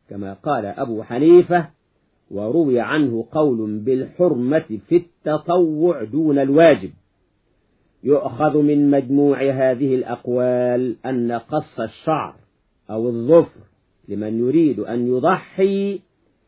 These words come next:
ليس حراما عند جمهور الفقهاء، فهو إما مباح وإما مكروه عندهم،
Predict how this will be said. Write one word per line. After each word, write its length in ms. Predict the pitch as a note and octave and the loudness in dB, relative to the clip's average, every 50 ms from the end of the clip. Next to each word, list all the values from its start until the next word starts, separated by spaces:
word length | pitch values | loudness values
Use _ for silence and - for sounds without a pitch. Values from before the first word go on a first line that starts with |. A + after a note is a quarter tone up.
| _ _ - | _ _ -6
ليس 460 | A2 C3+ F#3 G3+ F#3 D#3 C#3 - C#3 | -2 2 2 2 2 2 -2 -2 -6
حراما 1200 | B2+ B2 - B2+ B2 B2+ C3 C#3+ D#3+ F3 F3 E3+ E3 D#3+ D3+ D3 C#3+ C#3 D#3 F3 E3 D3 B2+ A#2 | -6 -6 -6 -6 -6 -4 -2 0 0 0 0 2 2 2 2 2 2 2 2 2 2 2 0 -2
عند 340 | G#2 C#3 F3 E3 C#3 C3 B2 | -2 0 0 0 0 0 -2
جمهور 640 | C3 B2+ A2+ B2+ B2 A#2+ A#2 G#2+ D3 F3+ F#3 E3 D#3 | -4 -4 -4 -4 -4 -4 -4 0 2 4 4 4 2
الفقهاء، 800 | D3 C3 B2 - E3+ E3+ - D3+ C#3 B2 C#3+ C#3+ B2+ A2 - - _ _ _ _ _ _ _ _ _ _ _ _ _ _ _ _ - | 0 -2 -4 -4 -6 -4 -2 -2 -2 0 0 -2 -2 -4 -6 -10 _ _ _ _ _ _ _ _ _ _ _ _ _ _ _ _ -4
فهو 300 | E3+ E3+ F#3+ F#3+ E3 D#3 | 0 2 4 4 4 4
إما 480 | - F3 F3+ D#3 C3 A#2 A2+ A2 A2+ | 2 0 0 0 0 -2 -2 -4 -4
مباح 640 | A#2 B2 C3 C3+ C#3 D3 E3 F3+ F#3 F#3+ F#3 - G3 G3+ G3+ G3+ G3 E3+ - _ _ _ _ _ _ | -2 -2 -2 0 2 2 4 4 4 2 2 0 -2 -2 -2 -2 -4 -6 -10 _ _ _ _ _ _
وإما 560 | - A#2 - - F3 D#3 C#3+ C3+ B2+ A#2+ A#2 | -16 -6 -4 -2 0 0 0 0 -2 -2 -4
مكروه 880 | A#2 A#2+ B2+ A#2+ - - A#2 A#2+ D3+ F3+ F3+ F3 D#3+ C3+ D3+ D3 C3+ B2 | -4 -4 -4 -6 -8 -8 -8 -4 -2 0 2 2 2 2 0 -2 -2 -2
عندهم، 840 | A2+ C#3 F3+ F3 D#3 D3 C3+ E3 E3 D#3 C#3+ F#3+ A3+ G#3+ E3+ A#2+ | -2 0 2 2 2 2 2 0 0 2 2 2 2 2 0 -4